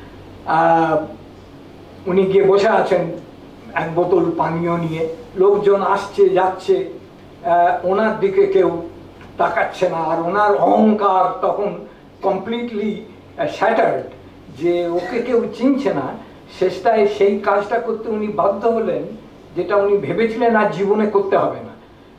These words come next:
সেটা হচ্ছে একটা পাশের বসা লোকটাকে যখন এগ-, রাত এগারোটা বাজে, এবারে দোকানটা বন্ধ হবে, বললেন, "আপনি কি আমায় চিনতে পারছেন?"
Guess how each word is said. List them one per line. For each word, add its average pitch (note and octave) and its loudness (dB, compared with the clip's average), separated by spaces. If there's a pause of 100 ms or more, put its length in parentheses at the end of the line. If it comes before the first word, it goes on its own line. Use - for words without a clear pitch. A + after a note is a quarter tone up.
(140)
সেটা F3+ -2
হচ্ছে G3+ 2
একটা F3 -2
পাশের F#3+ 0
বসা G3 2
লোকটাকে F#3+ 0
যখন E3+ -4
এগ-, D#3+ -6
রাত E3+ -2
এগারোটা F3 2
বাজে, D#3+ -6 (320)
এবারে E3+ -2
দোকানটা F3 -4
বন্ধ G3 -2
হবে, - 0 (540)
বললেন, F#3 0
"আপনি G3+ -2
কি A3 -2
আমায় G3+ -2
চিনতে A#3 -6
পারছেন?" A#3+ -2